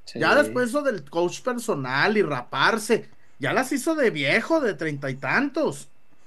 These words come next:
Speaker 1: Sí. Sí, sí, ya le, de viejo le pegó lo del streamer.
Speaker 2: Eh, ya. Sí, güey, acá. Güeyes que tienen dos goles en primera y, y, y hacen streamers, pues no, Canelito, pues no.
Speaker 1: Pues no. Pues bueno.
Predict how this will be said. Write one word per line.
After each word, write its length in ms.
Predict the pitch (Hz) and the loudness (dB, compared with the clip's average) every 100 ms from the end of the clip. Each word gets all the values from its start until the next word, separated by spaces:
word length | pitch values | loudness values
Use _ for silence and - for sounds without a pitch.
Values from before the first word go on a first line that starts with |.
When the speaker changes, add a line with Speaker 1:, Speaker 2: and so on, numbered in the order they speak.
| - - | -18 -10
Speaker 1:
Sí. 480 | - 117 120 123 127 123 - - - - - - - - - - - - | -6 -4 -4 -4 -6 -12 -16 -18 -18 -18 -18 -18 -18 -18 -18 -18 -18 -6
Sí, 260 | - 131 | 4 6
sí, 240 | 139 143 135 | 8 6 8
ya 140 | 139 | 8
le, 160 | 143 147 | 10 8
de 140 | 139 | 8
viejo 240 | 135 147 180 | 8 8 8
le 120 | 151 | 6
pegó 200 | 147 131 | 8 8
lo 120 | 147 160 | 10 10
del 200 | 123 120 | 8 4
streamer. 540 | - 135 143 139 117 - - - | 0 0 0 -2 -6 -16 -20 -4
Speaker 2:
Eh, 380 | 139 160 185 233 | 0 4 4 4
ya. 360 | 214 220 247 - - - - - - - - | 4 2 0 -6 -20 -20 -20 -20 -18 -18 -12
Sí, 200 | 143 123 | -10 -8
güey, 260 | 117 113 | -6 -8
acá. 400 | 101 110 120 117 - - - - - | -8 -4 -4 -4 -12 -18 -18 -18 -6
Güeyes 380 | 143 156 185 185 | 0 2 2 0
que 200 | 156 123 | -2 -2
tienen 340 | - 143 175 | 2 2 4
dos 180 | 180 160 | 2 2
goles 260 | 175 190 196 | 2 0 0
en 100 | 147 | -2
primera 340 | 143 143 156 | -2 0 0
y, 160 | 180 143 139 | -2 -4 -6
y, 60 | 135 127 120 113 110 113 | -6 -6 -8 -8 -10 -8
y 60 | |
hacen 320 | 113 123 165 139 | -6 -6 -6 -6
streamers, 500 | 139 143 151 180 175 | -4 -2 -2 -4 -8
pues 140 | - 104 | -10 -6
no, 300 | 107 104 101 | -4 -4 -4
Canelito, 560 | 113 110 107 107 101 | -4 -2 -2 -4 -6
pues 140 | 98 92 | -10 -12
no. 200 | 90 90 - - - - - - | -12 -14 -16 -18 -18 -18 -18 -12
Speaker 1:
Pues 220 | 113 - | -12 -10
no. 80 | 113 - - - - - - - - - - | -12 -12 -18 -18 -18 -18 -20 -20 -20 -20 -6
Pues 160 | 135 123 | 0 4
bueno. 400 | 131 127 117 | 6 6 4